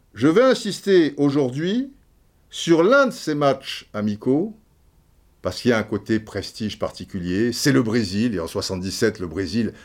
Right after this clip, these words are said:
ça représentait encore quelque chose, tu vois, quelques années auparavant, en soixante-quatorze, en Allemagne,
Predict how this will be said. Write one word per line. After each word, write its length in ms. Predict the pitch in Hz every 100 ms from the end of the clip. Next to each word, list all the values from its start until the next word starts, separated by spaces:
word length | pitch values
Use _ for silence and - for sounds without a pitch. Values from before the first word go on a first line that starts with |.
| - -
ça 200 | - 113
représentait 800 | 107 135 - 135 113 123 - 131
encore 280 | 120 131 -
quelque 300 | 120 143 139
chose, 360 | 160 147 131
tu 120 | -
vois, 260 | 101 117 117
quelques 380 | 98 98 104 98
années 120 | 101
auparavant, 540 | 98 107 98 101 110
en 60 | 101
soixante-quatorze, 800 | - 90 95 - 98 117 107 90
en 100 | 85
Allemagne, 480 | 95 98 117 107